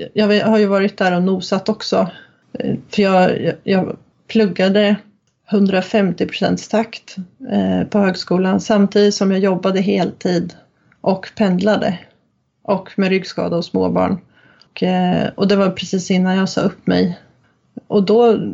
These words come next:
de första månaderna så, då, jag gjorde inte många knop. Alltså, det var mycket sitta och titta på handflatan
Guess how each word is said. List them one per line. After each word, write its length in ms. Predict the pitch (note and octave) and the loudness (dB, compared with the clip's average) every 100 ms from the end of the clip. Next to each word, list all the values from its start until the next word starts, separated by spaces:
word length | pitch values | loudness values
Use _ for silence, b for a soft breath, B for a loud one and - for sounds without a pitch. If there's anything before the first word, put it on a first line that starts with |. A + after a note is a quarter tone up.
| - | -12
de 260 | - G#3 G3+ | -2 0 0
första 680 | A3 - - G3+ G3 G#3 G#3 - - | -2 -2 0 2 2 0 -4 -10 -12
månaderna 880 | - - G3 A3 F#3 G#3 A3 G#3+ F3 | -14 -2 2 4 4 2 4 2 0
så, 520 | - F#3 F#3 F#3 F3+ | 0 0 2 0 -2
då, 320 | - - G3 G#3+ | -4 -2 2 2
jag 560 | - - F3+ F3+ F#3+ | 2 0 2 2 2
gjorde 200 | C4 A3 | 2 4
inte 220 | A3 G3 | 2 2
många 300 | F3+ F3+ E3+ | 2 2 0
knop. 360 | - G#3 G3+ - | 0 0 0 -2
Alltså, 180 | F#3 F#3+ | -4 -2
det 120 | G3 | 2
var 140 | G#3+ | 4
mycket 340 | A3 G#3+ - A3 | 4 2 0 0
sitta 260 | - - | -2 -2
och 80 | F3 | -4
titta 240 | F3+ - F3+ | -6 -4 -2
på 120 | F#3 | 0
handflatan 760 | F3 F3+ - - - - F#3 | 0 0 0 -4 -2 -4 -4